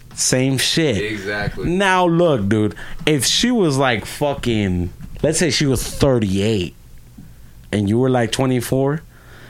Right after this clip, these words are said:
Speaker 1: like, maybe, like, you know, damn, she's a little older.
Speaker 2: I'm like, "Damn, so you giving that other lady
Speaker 1: Yeah.
Speaker 2: reason to sound too young?"
Speaker 1: That's why, like,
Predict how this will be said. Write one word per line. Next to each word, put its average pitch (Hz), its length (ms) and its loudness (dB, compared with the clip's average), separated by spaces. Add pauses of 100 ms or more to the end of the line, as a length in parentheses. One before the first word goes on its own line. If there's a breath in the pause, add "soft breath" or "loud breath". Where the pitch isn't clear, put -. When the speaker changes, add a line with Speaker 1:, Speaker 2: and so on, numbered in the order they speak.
(120)
Speaker 1:
like, 107 260 2
maybe, 175 500 2
like, 110 320 2 (140)
you 120 140 -2
know, 98 240 0
damn, 127 380 0
she's 175 260 0
a - 20 2
little 110 240 2
older. 113 540 0 (640 loud breath)
Speaker 2:
I'm 98 100 -12
like, 92 180 -6
"Damn, 110 220 -4
so 107 140 -8
you 113 80 -6
giving 113 300 -8
that 85 180 -8
other 117 260 -6
lady 104 240 -4
Speaker 1:
Yeah. 127 360 2
Speaker 2:
reason 101 180 -4
to 95 80 -8
sound 104 260 -8
too 98 140 -12
young?" 95 560 -6
Speaker 1:
That's 131 240 0
why, 113 440 0
like, 107 280 -2